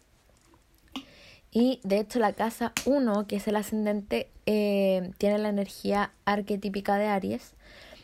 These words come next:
Esto quiere decir que es una energía de inicios, de cómo salimos al mundo, eh, de cómo te ven las otras personas. Em,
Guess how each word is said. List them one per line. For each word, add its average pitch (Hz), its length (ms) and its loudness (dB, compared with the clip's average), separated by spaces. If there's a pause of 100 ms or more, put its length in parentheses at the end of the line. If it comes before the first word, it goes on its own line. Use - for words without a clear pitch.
(260)
Esto 202 240 -2
quiere 202 160 2
decir 202 240 0
que 214 100 -2
es 196 80 -4
una 202 140 0
energía 202 500 0
de 196 320 -2
inicios, 196 760 -2
de 196 120 -2
cómo 196 320 -2
salimos 196 480 -2
al 196 100 0
mundo, 190 640 -2 (560)
eh, 196 540 2
de 185 160 -2
cómo 220 260 0
te 208 160 -2
ven 208 160 -2
las 202 120 -6
otras 208 240 -4
personas. 190 840 -6 (1400)
Em, 180 920 2